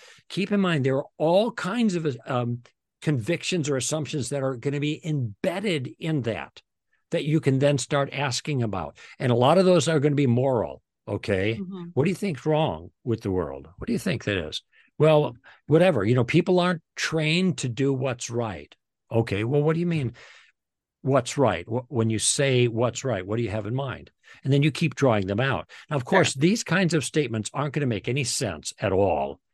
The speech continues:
Speaker 1: in that context of that conversation, unless a person is referring to some objective standard of right and wrong that's over the universe. That's what makes sense of the problem of evil.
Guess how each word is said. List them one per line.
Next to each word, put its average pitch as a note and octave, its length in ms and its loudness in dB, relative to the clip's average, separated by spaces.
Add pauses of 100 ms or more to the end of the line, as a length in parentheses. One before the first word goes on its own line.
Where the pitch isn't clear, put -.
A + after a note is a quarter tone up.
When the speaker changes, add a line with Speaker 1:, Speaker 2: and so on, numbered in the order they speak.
(320)
Speaker 1:
in A2+ 220 4
that C3+ 220 2
context G2+ 540 -4
of G2+ 80 -2
that A#2 160 2
conversation, G2+ 720 -2 (260)
unless C#3 300 4
a E3+ 60 0
person B2+ 400 0
is G2+ 160 -2
referring D#3 480 -2
to B2 120 -4
some B2 440 0
objective B2+ 640 -4
standard F#2 560 -6 (160)
of G2 160 0
right A#2 200 4
and A2+ 80 2
wrong G2 260 2
that's F#2+ 180 -2
over F#2 180 -2
the F#2+ 120 -6
universe. G#2+ 420 -2 (240)
That's B2+ 300 -2
what A2+ 280 2 (100)
makes A2 280 -2
sense G2 240 -4
of F#2+ 80 -8
the F#2 80 -4
problem F2+ 300 -4
of E2 120 -6
evil. C#3 360 -4